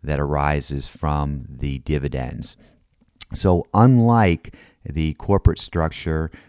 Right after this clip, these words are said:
um, the L L C itself does not pay income tax.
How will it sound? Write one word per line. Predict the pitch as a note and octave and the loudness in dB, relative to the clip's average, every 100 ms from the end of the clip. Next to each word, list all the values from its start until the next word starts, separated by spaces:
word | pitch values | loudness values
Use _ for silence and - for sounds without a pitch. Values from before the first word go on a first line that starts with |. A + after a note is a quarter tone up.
| _ - | _ -10
um, | D2+ D2 D2 D2+ | -6 -2 -4 -4
the | D#2 D2+ D2+ D2 - | -2 -2 -2 -4 -6
L | - G2+ G2 | -4 0 0
L | E2+ | -2
C | - - G#2 F2 D2 D2+ _ _ - | -4 -4 -2 0 -2 -6 _ _ -12
itself | D#2 - G#2+ F2+ D#2 - | -8 -2 0 2 0 -4
does | D#2 | -6
not | E2 D#2+ - | -4 -4 -6
pay | D#2+ D#2 | -6 -2
income | D#2+ - D2 | -2 -4 -6
tax. | - C2+ - - - | -6 -10 -12 -14 -16